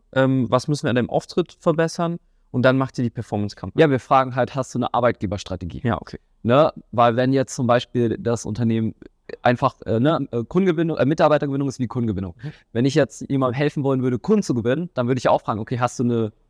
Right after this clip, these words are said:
Speaker 2: eine Unternehmensstrategie?
Speaker 1: Ja.
Speaker 2: Hast du eine, hast du irgendeine Art von Marketingstrategie, die wir dann, äh, als verlängerten Arm nur noch weiter umsetzen?"
Speaker 1: Mhm.
Speaker 2: Und, äh, deswegen fragen wir auch, "Hast du eine Arbeitgeberstrategie? Hast du,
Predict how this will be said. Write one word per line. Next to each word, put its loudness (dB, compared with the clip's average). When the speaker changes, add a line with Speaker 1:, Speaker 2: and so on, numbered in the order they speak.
Speaker 2:
eine 2
Unternehmensstrategie? 0
Speaker 1:
Ja. 0
Speaker 2:
Hast -4
du 0
eine, 0
hast -2
du 2
irgendeine 2
Art 2
von -4
Marketingstrategie, 0
die -2
wir 4
dann, 2
äh, -6
als 0
verlängerten -2
Arm 2
nur 0
noch -4
weiter -2
umsetzen?" -4
Speaker 1:
Mhm. -10
Speaker 2:
Und, -2
äh, 0
deswegen -4
fragen 0
wir 4
auch, 0
"Hast -6
du -2
eine -2
Arbeitgeberstrategie? 0
Hast -4
du, -2